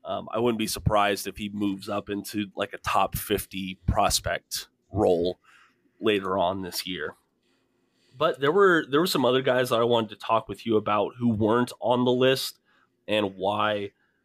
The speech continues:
Um, Christian Chamberlain has made some, some headlines this offseason. Are, he pitched for the folks over at Tread and had some really unique metrics for them from the left side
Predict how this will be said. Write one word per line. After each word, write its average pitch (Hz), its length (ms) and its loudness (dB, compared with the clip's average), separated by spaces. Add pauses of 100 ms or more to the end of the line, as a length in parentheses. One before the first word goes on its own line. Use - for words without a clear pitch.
(160)
Um, 110 340 2
Christian 156 400 -6
Chamberlain 135 600 0 (240)
has 117 760 0
made 113 380 0
some, 110 580 2
some - 180 -10
headlines 113 440 0
this - 200 -8
offseason. 110 840 0
Are, 95 540 -2
he 110 140 -14
pitched - 440 0
for 101 420 0 (300)
the - 60 -20
folks 127 300 0
over 107 200 2
at 95 120 -6
Tread 120 580 2
and 95 140 -8
had 107 320 -2
some 95 520 0
really 110 300 2
unique 104 640 -4
metrics 113 560 -2
for 113 160 -2
them 113 260 2
from 110 200 -4
the 107 60 -2
left 104 300 -2
side 113 460 0